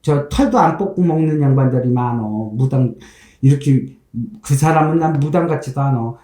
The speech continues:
이렇게 막 머리 길어갖고 막 이렇게 막 그런 거 막 혹세무민하는 식으로다가. 아니, 우리나라 저기 무슨 산유국 된다고 막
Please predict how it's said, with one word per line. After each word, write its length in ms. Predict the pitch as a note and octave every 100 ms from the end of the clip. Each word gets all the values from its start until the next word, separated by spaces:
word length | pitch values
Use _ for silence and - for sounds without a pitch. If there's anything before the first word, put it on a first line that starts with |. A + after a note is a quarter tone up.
| _
이렇게 360 | D3 D#3+ D#3 D#3+
막 180 | D3 C#3+
머리 300 | C3+ D3+ D3+ -
길어갖고 920 | - - - - F#3 D#3 C3+ - C#3
막 640 | B2+ B2 B2+ C3 A#2+ - _ C3+
이렇게 440 | C3 C3+ C3+ C3+
막 260 | B2 B2 B2+
그런 240 | C3+ C3
거 320 | B2 A#2+ B2
막 380 | A2+ A2 - - _
혹세무민하는 880 | C4 C4 C4 A3 E3+ D3 C#3 B2 A#2
식으로다가. 840 | A2+ D#3 D#3 C3 A2 G#2+ G2+ G#2+ B2+
아니, 160 | D#3
우리나라 1000 | C3+ C#3+ F#3 F3+ D3+ C3+ C#3 D#3+ C3+ F#2+ - _ _ _
저기 360 | - C#3 C#3 C3+ C3+
무슨 240 | B2+ A2+
산유국 500 | E3+ G3 G3 D#3 C#3+
된다고 440 | E3 D3+ C3+ B2+ B2+
막 240 | A2+